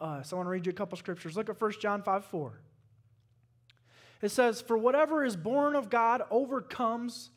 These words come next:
the world," and this is the, this is the, who's paying attention?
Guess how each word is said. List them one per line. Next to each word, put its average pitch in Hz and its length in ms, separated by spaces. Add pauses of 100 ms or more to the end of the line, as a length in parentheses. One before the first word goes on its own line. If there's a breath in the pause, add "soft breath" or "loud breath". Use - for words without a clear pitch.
(540 soft breath)
the 185 120
world," 220 440
and 202 180
this 269 240
is 226 240
the, 262 420 (1400)
this 277 240
is 240 180
the, 262 160
who's 269 180
paying 247 220
attention? 190 380